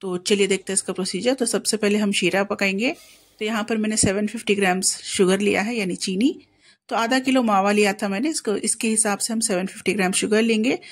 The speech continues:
तो इस कटोरे से मैंने नाप के डाला था, तो उसी कटोरे से दो, अ, कटोरे पानी हम डाल देंगे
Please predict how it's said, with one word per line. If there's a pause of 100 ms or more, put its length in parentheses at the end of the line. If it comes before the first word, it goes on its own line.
(260)
तो
इस
कटोरे
से
मैंने
नाप
के
डाला
था,
तो
उसी
कटोरे
से
दो, (320)
अ,
कटोरे
पानी
हम
डाल
देंगे